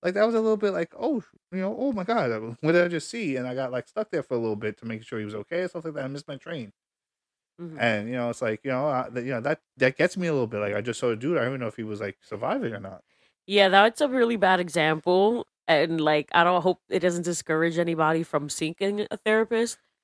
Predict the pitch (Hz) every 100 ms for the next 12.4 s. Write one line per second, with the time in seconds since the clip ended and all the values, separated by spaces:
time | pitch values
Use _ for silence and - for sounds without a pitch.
0 | _ _ _ - 196 202 196 214 220 -
1 | - 175 170 160 156 180 180 202 208 202
2 | - 190 185 202 202 214 175 - - -
3 | 175 175 185 170 156 170 165 143 156 156
4 | - 147 139 135 - - 156 156 160 160
5 | 147 - 143 143 143 - 175 170 156 170
6 | 160 151 151 147 - 156 139 143 147 -
7 | 156 147 147 - 156 151 143 135 - 139
8 | 135 139 170 208 226 247 247 277 - _
9 | _ _ _ _ _ - 160 156 151 139
10 | 139 170 175 208 185 170 170 175 175 156
11 | 151 147 113 - - 151 139 - _ -
12 | 170 143 - _